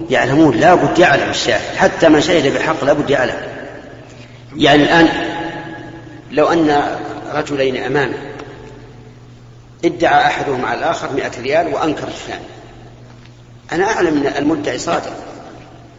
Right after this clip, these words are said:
رجل عنده دين وأمانة وورع، وأن الآخر المنكر رجل، آه، خفيف الدين ولا يبالي أن ي-، أن ينكر ما يجب عليه.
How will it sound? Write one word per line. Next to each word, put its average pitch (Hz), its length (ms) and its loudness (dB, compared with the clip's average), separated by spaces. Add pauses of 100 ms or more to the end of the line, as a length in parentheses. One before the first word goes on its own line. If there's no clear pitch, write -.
(140)
رجل 151 240 -6
عنده 135 300 -4
دين 131 260 -4
وأمانة 120 560 -6
وورع، 135 280 -2 (840)
وأن 165 240 0
الآخر 147 380 -4
المنكر 147 380 -4 (1900)
رجل، 151 240 -4 (720)
آه، 120 240 -4
خفيف 147 340 -4
الدين 151 560 -4
ولا 151 160 2
يبالي 143 440 4 (480)
أن 139 160 -4
ي-، 143 180 -6
أن 135 60 -6
ينكر 147 360 -2
ما 131 120 -2
يجب 113 260 -6
عليه. 98 240 -10